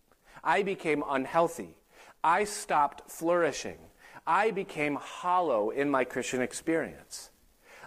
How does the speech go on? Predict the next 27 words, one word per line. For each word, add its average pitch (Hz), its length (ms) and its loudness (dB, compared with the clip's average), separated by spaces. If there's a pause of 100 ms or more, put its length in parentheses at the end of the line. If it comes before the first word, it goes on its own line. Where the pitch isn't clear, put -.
(140)
I 170 180 4
was 196 200 2
putting 185 420 0
the 143 80 -6
traditions 254 800 0
of 170 260 0
men 135 600 0 (380)
above 190 520 0
the 285 100 -2
truths - 520 -2
of 160 180 -4
God 139 640 0 (1000)
for 139 100 -2
whatever 180 380 4
reason 208 400 2
that 180 160 4
it 175 80 4
was. - 600 -2 (1000)
And 135 120 2
it 131 120 2
was 127 160 2
a 123 60 -2
detriment 143 600 0
to 131 80 -6
my 117 140 4
Christian 160 400 -2
development 127 580 2